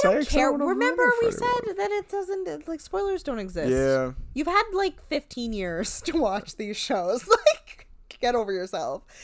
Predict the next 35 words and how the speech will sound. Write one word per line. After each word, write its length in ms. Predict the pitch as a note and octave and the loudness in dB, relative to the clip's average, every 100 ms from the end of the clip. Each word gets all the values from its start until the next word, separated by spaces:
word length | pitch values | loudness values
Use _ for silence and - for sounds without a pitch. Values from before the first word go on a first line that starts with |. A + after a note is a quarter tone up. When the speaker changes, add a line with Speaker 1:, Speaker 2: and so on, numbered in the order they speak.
| - | -16
Speaker 1:
So, 480 | - D#4+ C4+ B3+ C#4 - - - | 2 6 8 6 0 -10 -20 -20
like, 600 | - G#3 B3+ A#3+ - - F#3 | -12 -6 -4 -4 -8 -14 -10
Jess, 380 | B3+ A#3+ D4+ - | -2 0 0 -4
and 240 | G3 G#3 | 0 2
I've 180 | G#3+ F#3+ | 2 0
especially 460 | G3+ - A#3+ B3 | -6 -4 -6 -4
been 140 | A3+ F#3 | -6 -4
reminded 640 | F#3+ F#3 F3+ F3+ F3+ F#3 F#3 | -6 -6 -6 -6 -6 -8 -8
because, 320 | F3 F3+ F3 | -8 -8 -4
uh, 280 | E3+ E3 - | -4 -4 -6
another 720 | F3 F3 E3+ E3 E3 D#3 F3+ _ | -6 -6 -6 -6 -6 -6 -10 _
podcast 500 | F3 E3 F3 E3 - | -8 -8 -8 -12 -10
I 100 | E3 | -10
follow, 420 | D#3+ D3+ D3 D3+ | -8 -8 -8 -8
Reality 420 | E3 E3 D#3+ D3 | -8 -8 -8 -10
Graveyard, 560 | - D#3 E3 D#3 C#3+ D#3+ | -10 -10 -10 -10 -10 -10
has 160 | E3 | -12
been, 460 | E3 D3 C#3+ C#3 - _ - - | -12 -14 -14 -18 -20 _ -20 -14
is 160 | F3 | -12
covering 540 | - - E3+ E3 D#3 D3 | -12 -8 -8 -8 -12 -12
Rock 380 | D3+ B2+ E3 E3 | -10 -10 -10 -12
of 100 | - | -12
Love. 460 | E2 - - - _ - _ _ - | -14 -12 -16 -20 _ -20 _ _ -8
And 580 | F#3 F3 E3+ E3 D#3 - _ _ _ _ _ _ _ _ G3 | -6 -6 -8 -10 -14 -20 _ _ _ _ _ _ _ _ -6
I've 100 | F#3+ | -4
been, 220 | F#3+ F3 | -6 -6
like, 240 | F#3 F3+ - | -4 -4 -4
enjoying 520 | F#3+ F3 F3 F3 F3 | -10 -6 -4 -4 -6
kind 220 | F3+ E3+ | -8 -10
of 80 | E3 | -8
seeing 380 | - F#3 E3+ F3 | -10 -10 -8 -10
some 220 | F#3 E3+ | -10 -8
of 140 | E3+ | -8
the 80 | F3+ | -12
clips. 580 | - - D#3+ D#3 - | -14 -8 -8 -8 -12